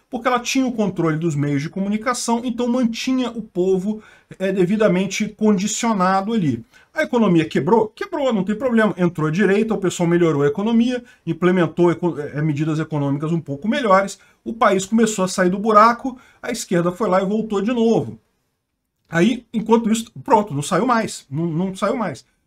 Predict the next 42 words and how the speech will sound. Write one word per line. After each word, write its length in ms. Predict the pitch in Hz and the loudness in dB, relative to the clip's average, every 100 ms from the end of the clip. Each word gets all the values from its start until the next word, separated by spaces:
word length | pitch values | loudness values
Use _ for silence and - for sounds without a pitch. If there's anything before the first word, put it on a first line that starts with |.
| _ _ | _ _
E 100 | 269 | -2
agora, 320 | 254 190 185 | 0 4 4
quando 160 | 175 220 | 4 2
ele 100 | 226 | 2
se 160 | - | -2
sente 380 | 214 - 311 311 | -4 -2 -2 0
realmente 340 | 214 247 240 233 | -2 0 0 -2
ameaçado, 600 | 226 226 - 180 170 143 | 0 0 2 2 2 0
que 80 | |
ele 120 | 208 190 | -2 -2
vê 220 | 131 160 | 0 -2
que 100 | 170 | 0
ele 120 | 165 | 0
vai 160 | 156 160 | 0 -2
sair, 440 | - 233 233 233 - _ _ | -2 0 0 -2 -12 _ _
ele 160 | 214 285 | -6 -6
tá 120 | 208 | -2
usando 540 | 180 185 175 190 233 - | 0 0 2 2 0 -4
o 40 | |
que 120 | 226 - | -14 -8
só 140 | 294 | -8
pode 300 | - 160 151 | -2 -4 -2
ser 80 | 175 | -6
chamado 480 | - 262 185 208 220 | -4 -2 0 -2 -4
de 160 | 254 | -8
ditadura, 600 | 214 185 214 254 247 156 | -6 -6 -6 -6 -4 -6
prender 520 | - 220 220 139 165 294 | -4 0 2 2 0 0
opositores 760 | 226 226 190 - 170 190 147 | -4 -4 -4 -4 -2 -2 -2
assim. 340 | 123 - 233 226 _ - - | -6 -4 -4 -4 _ -20 -20
Segundo 420 | - 233 214 269 185 | -10 -4 -2 2 6
ele, 240 | 233 233 | 4 4
ele 180 | 208 226 | 0 2
justifica 720 | 196 226 214 - 202 233 202 | 2 2 -2 -2 0 2 0
esse 160 | 175 180 | -2 0
negócio 440 | 262 202 208 214 | -2 4 4 2
dizendo 380 | 214 190 170 214 | -2 0 2 0
que 80 | 208 | -2
são 540 | - 208 208 180 117 - _ _ _ _ | -4 0 2 0 -2 -8 _ _ _ _
crimes 440 | - 254 285 254 - | 0 2 2 0 0
relacionados 800 | 208 208 - 202 185 226 214 180 | 0 0 0 0 2 2 2 0
à 40 | |
liderança 800 | 196 190 175 165 220 226 - 208 | -2 2 2 4 2 0 0 -4